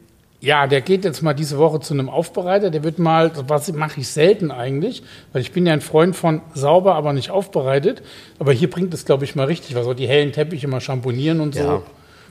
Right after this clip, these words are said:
Speaker 1: Und dann geht der in den Verkauf, Leute.
Speaker 2: Ja, also aus dem Auto kann man tatsächlich durch Detailing eine Menge rausholen. Jens sagte dann zu mir, "Ja, unter der Haube finde ich ihn nicht so schön." Da gucke ich eben drunter und sag, "Jens, der, unter der Haube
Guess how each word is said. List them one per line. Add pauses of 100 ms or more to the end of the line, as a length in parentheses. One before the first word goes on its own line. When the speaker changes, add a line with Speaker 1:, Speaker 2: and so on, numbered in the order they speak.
Speaker 1:
Und
dann
geht
der
in
den
Verkauf,
Leute. (640)
Speaker 2:
Ja, (180)
also
aus
dem
Auto
kann
man
tatsächlich
durch
Detailing
eine
Menge
rausholen. (260)
Jens
sagte
dann
zu
mir,
"Ja,
unter
der
Haube
finde
ich
ihn
nicht
so
schön." (240)
Da
gucke
ich
eben
drunter
und
sag,
"Jens, (520)
der, (260)
unter
der
Haube